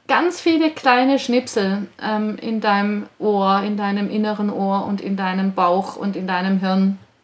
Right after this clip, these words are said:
Und aus denen machst du im Moment was Neues. Und, ähm, das ist für mich, ähm, genau die Art, in der ich Musik machen möchte und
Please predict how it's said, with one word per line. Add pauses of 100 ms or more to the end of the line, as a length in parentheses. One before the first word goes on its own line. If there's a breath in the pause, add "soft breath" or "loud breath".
(1200 soft breath)
Und (800)
aus
denen (120)
machst
du
im
Moment
was
Neues.
Und, (280)
ähm, (540)
das
ist
für
mich,
ähm, (320)
genau (240)
die
Art,
in
der
ich
Musik
machen
möchte
und